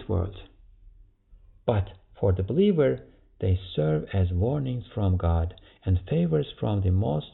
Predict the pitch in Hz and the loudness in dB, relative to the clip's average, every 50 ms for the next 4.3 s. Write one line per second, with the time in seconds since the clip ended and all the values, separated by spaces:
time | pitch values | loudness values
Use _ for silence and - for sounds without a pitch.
0 | - 113 120 135 160 151 - - 117 92 - - 92 - - - - - _ _ | -6 -4 -2 -2 -2 -2 -4 -6 -10 -8 -2 -2 -2 -2 -2 -8 -20 -20 _ _
1 | - - 101 98 101 95 90 - - 127 143 151 143 120 98 92 95 95 - - | -8 -4 -2 0 0 0 -2 -2 -4 -2 0 0 2 2 0 -2 -2 -4 -12 -20
2 | - - - _ - - 107 95 - - - 107 107 - - 131 151 160 160 151 | -20 -20 -20 _ -8 -8 -8 -6 -4 -4 -4 -4 -4 -2 0 2 4 4 2 2
3 | - - - 104 92 85 82 90 - - - 101 95 90 87 90 - 110 143 170 | -2 -2 0 2 2 2 2 -2 -6 -6 -2 0 2 2 2 0 -2 -2 0 0
4 | 170 160 139 - 98 92 | 0 0 0 0 -2 -2